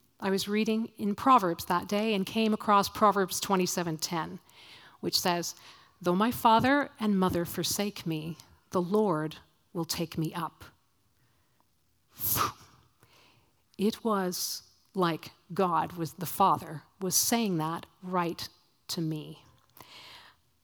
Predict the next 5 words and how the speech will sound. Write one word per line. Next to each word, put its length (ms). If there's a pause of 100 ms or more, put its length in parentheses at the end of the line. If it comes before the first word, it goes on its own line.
(220)
They 600
were 320
a 80
direct 580 (120)
word 480